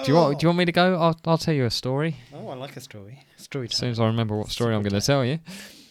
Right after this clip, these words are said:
Speaker 2: Well,
Speaker 1: Um,
Speaker 2: read your bit of paper.
Speaker 1: Oh, you know what? Feedback. We,
Speaker 2: <laughs>
Speaker 1: we, we,
Speaker 2: That's
Speaker 1: we,
Speaker 2: a story.
Speaker 1: we should do our feedback.
Speaker 2: What have you got? I don't have much.
Speaker 1: Uh, I've got a couple of things.
Speaker 2: Go for it.
Speaker 1: One, um,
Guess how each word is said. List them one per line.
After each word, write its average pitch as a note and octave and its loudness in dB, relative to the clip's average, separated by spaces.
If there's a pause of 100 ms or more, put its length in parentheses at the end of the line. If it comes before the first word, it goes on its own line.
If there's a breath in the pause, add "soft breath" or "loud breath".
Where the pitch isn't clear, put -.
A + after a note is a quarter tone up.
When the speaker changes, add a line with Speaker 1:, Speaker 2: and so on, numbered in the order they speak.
(500 loud breath)
Speaker 2:
Well, D#3 -4
Speaker 1:
Um, A#2+ -10
Speaker 2:
read C#3+ -8
your C3+ -12
bit D#3 -6
of B2+ -14
paper. D#3+ -4
Speaker 1:
Oh, F#3+ 4 (160)
you D3+ -4
know F3 0
what? C#3 -4 (260)
Feedback. D#3+ 2
We, C3+ -2 (100)
Speaker 2:
<laughs> - -10
Speaker 1:
we, D3 0
we, C#3 -4 (120)
Speaker 2:
That's C#3+ -6
Speaker 1:
we, - -14
Speaker 2:
a - -12
story. A#2+ -12 (100)
Speaker 1:
we C3 2
should B2 -4
do C3+ 4
our B2 2
feedback. G2 -6 (240)
Speaker 2:
What G3 -8
have F3+ -10
you F3+ -10
got? F#3 -14 (120)
I B2+ -12
don't G#2 -14
have G2+ -16
much. - -12
Speaker 1:
Uh, C#3 -2 (240)
I've C#3 -8
got - -8
a - -8
couple D3+ -8
of G#2+ -8
things. D3+ -6 (440)
Speaker 2:
Go A#2 -12
for - -20
it. - -20 (120)
Speaker 1:
One, D3 -6 (140)
um, A#2+ -6